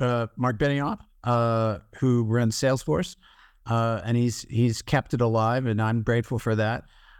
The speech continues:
Uh, Jeff Bezos has done the same with the Post,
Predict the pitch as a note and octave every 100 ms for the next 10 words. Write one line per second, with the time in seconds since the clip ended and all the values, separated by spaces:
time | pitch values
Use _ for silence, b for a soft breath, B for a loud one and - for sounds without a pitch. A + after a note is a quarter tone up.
0 | - A2+ G#2+ A2 A2 G#2+ A#2 A#2+ A2+ A#2+
1 | A2+ A#2 G2+ A#2 A#2+ A#2 A#2 A2+ G#2+ G#2+
2 | - A#2+ D#3+ F3+ -